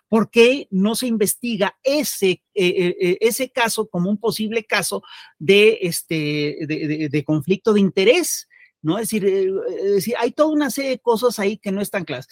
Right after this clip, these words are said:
Y más en el caso de Arturo Saldívar, llama la atención que se admite una queja anónima, que ya después haya resultado que es una, eh,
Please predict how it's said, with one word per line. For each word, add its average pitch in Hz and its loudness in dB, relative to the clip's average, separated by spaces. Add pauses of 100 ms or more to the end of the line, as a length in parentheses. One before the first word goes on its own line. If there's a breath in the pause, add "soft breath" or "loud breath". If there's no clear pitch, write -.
(320 loud breath)
Y 220 4
más 262 2
en 196 -2
el 185 -4
caso 214 -4
de 226 -2
Arturo 240 -4
Saldívar, 226 -2
llama 233 2
la 247 4
atención 214 -4 (400 soft breath)
que 190 6
se 190 0
admite 190 0
una 233 -6
queja 202 -2
anónima, 208 0 (240)
que 139 -16
ya 143 -10
después 190 -6 (280 loud breath)
haya 190 2
resultado 190 -2
que - -12
es - -10
una, 196 -4 (220)
eh, 170 -6